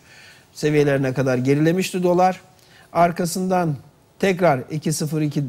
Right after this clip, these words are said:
sıfır dörtlere gelmişti ki bu yükseliş tamamıyla, e, döviz açık pozisyonlarını kapatmak isteyenlerin yaptıkları alımdı. Özellikle bu seviyeden itibaren, bir doksan dörtten itibaren iki sıfır ikiye kadar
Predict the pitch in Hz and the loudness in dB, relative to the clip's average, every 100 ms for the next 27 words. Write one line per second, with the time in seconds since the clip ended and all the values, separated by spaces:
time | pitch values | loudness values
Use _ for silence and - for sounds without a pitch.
0 | - - 160 156 151 147 147 147 156 160 | -6 -6 -2 2 2 2 2 4 4 2
1 | 175 - 160 123 165 262 220 - 165 202 | -2 -4 -6 -2 2 2 2 0 -2 -2
2 | - 175 185 196 214 160 196 - - - | -2 0 2 2 2 2 0 -8 -20 -20
3 | - - - 156 147 147 143 139 180 226 | -20 -20 -4 0 2 2 2 2 2 4
4 | 214 190 196 196 165 - 175 180 202 - | 0 0 -2 -2 0 -2 0 2 0 0
5 | 170 180 170 226 208 - - 156 147 151 | 0 0 0 -2 -4 -6 -2 0 2 0
6 | 202 233 - - - 170 165 165 180 185 | 0 -2 -10 -12 0 0 2 -6 -6 -4
7 | 214 - 170 180 147 127 175 220 _ - | -2 0 2 2 2 0 -4 -6 _ -12
8 | - 165 190 190 196 180 202 202 165 143 | -2 2 2 2 0 -2 2 4 4 2
9 | 131 127 131 127 123 156 190 160 139 139 | -2 -4 -4 -2 0 0 2 2 0 -2
10 | 131 123 135 123 123 131 143 196 165 160 | -2 -2 -2 -4 -2 -2 0 0 -2 -4
11 | 196 180 160 139 131 135 120 135 185 202 | 0 0 0 0 0 0 0 0 0 -2